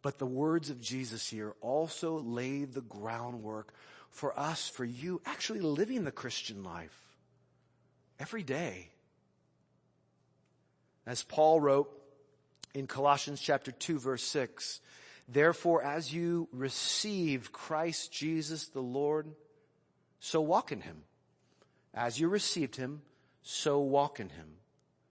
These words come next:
Believer, do you hear God speaking these words to your heart this morning?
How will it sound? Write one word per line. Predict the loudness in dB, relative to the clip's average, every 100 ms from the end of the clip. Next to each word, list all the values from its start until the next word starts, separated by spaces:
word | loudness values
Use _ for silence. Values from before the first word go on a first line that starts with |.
| _ _ _ _ _ _ _ _ _ _ _ _ _ _
Believer, | -2 0 -2 -4 -8 -16 _ _ _ _ _ _ _ _ _ _ _ _ _ _ -20 -8
do | -2 0
you | -2 -4 -6
hear | -6 -2 0 0 -4 -8 -18 _ _ _ _ _ _ _ -12
God | -2 2 2 0
speaking | -4 -8 -6 -8 -6 -6
these | -4 -6 -8
words | -6 -4 -6 -8
to | -10 -8
your | -8
heart | -8 -8 -8 -10
this | -14 -12
morning? | -14 -16 -18